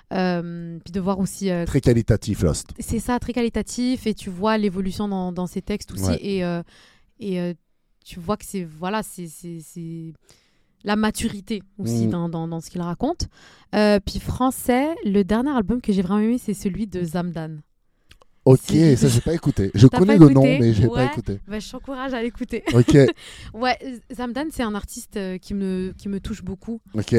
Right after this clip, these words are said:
Speaker 1: euh, de par ce qu'il a vécu et, euh, et de par ses, bah, ses textes, sa mélancolie. Il rend sa mélancolie tellement belle.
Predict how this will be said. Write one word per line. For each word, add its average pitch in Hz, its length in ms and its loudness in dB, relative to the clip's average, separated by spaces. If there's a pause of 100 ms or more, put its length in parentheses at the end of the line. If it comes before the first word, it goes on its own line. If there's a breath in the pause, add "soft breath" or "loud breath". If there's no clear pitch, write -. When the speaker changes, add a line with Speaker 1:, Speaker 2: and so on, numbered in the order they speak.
(140)
Speaker 1:
euh, 190 120 -6
de 185 120 -8
par 214 180 -2
ce - 60 -16
qu'il 202 120 -10
a 180 60 -8
vécu 185 380 -10 (420)
et, 190 200 -8
euh, 170 540 -10 (200)
et 208 140 -10
de 185 120 -6
par 196 300 0
ses, 180 340 -6
bah, 160 220 -10
ses - 160 -14
textes, - 540 -4
sa 202 100 2
mélancolie. 196 560 2
Il 226 60 2
rend 220 160 0
sa 214 120 -4
mélancolie 190 500 -2
tellement 226 300 -4
belle. 180 300 -8